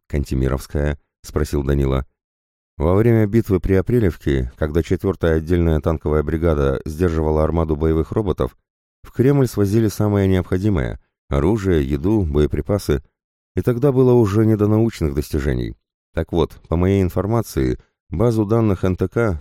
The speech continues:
перевезли в систему тайных укреплённых складов четвёртой танковой бригады. И представляет она собой небольшой предмет, похожий на гранату с объёмом памяти в десять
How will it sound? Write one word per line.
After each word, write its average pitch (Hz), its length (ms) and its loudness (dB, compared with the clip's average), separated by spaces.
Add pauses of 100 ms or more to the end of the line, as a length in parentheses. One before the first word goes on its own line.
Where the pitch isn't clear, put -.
перевезли 87 520 2
в 92 80 -6
систему 98 460 -2
тайных 95 380 0
укреплённых 87 600 -2
складов 95 520 -4
четвёртой - 520 -4
танковой 82 420 -2
бригады. 76 460 -2 (680)
И 87 60 0
представляет 117 720 0
она 90 160 0
собой 85 320 0
небольшой 92 400 0
предмет, 92 440 -2 (280)
похожий 85 380 0
на 85 120 0
гранату 87 480 0
с - 100 -8
объёмом 82 340 2
памяти 90 360 0
в 73 100 -4
десять 80 320 -4